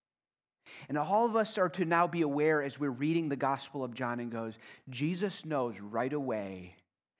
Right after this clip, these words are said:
that he is going to die and that he is gonna rise from the dead three days later.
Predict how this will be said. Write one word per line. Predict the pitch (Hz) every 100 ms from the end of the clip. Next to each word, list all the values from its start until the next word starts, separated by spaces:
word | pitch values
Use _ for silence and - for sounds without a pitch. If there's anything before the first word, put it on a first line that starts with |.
| - - -
that | 110
he | - 156
is | 143
going | 127 131 131
to | 123 113
die | 90 110 110 107 92 87 82 90 _ _ _ _ _ _ - - -
and | 143 135
that |
he | 113 147
is | 131
gonna | - 127
rise | 117 117 127 139
from | - 147
the | 139
dead | 117 104 104
three | - - 123 117
days | 110 101 90
later. | 95 90 98 98 -